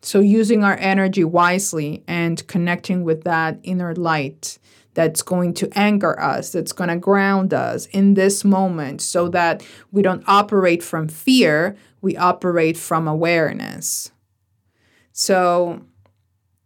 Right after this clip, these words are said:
there is one person that says in one of the questions in the book, he's like, "Well, I try to connect with that, what you're talking about, and I felt uncomfortable." And this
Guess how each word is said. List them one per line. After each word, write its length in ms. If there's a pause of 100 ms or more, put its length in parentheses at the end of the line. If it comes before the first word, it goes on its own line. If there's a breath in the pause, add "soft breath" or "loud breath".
(1080)
there 240
is 240
one 260
person 300
that 180
says 680
in 300
one 120
of 100
the 60
questions 720
in 120
the 80
book, 420 (320 soft breath)
he's 220
like, 220
"Well, 200
I 120
try 260
to 80
connect 460
with 140
that, 440
what 180
you're 120
talking 420
about, 600
and 560
I 180
felt 720 (320)
uncomfortable." 960
And 480 (540 soft breath)
this 600